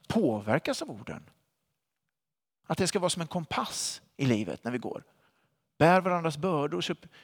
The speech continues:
vi ska göra något med orden vi, vi läser såklart. Den helige ande vill göra det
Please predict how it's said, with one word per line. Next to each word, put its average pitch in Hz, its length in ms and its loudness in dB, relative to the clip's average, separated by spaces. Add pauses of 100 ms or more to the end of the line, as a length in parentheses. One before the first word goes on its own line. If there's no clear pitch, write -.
(440)
vi 208 200 2
ska 196 180 0
göra 190 300 4
något 190 220 -4
med 262 260 2
orden 117 340 -2
vi, 120 260 2
vi 131 120 0
läser - 360 2
såklart. - 480 -10 (140)
Den 139 120 -2
helige 170 260 6
ande 175 160 -2
vill 196 400 0 (840)
göra 123 440 0
det 98 280 -2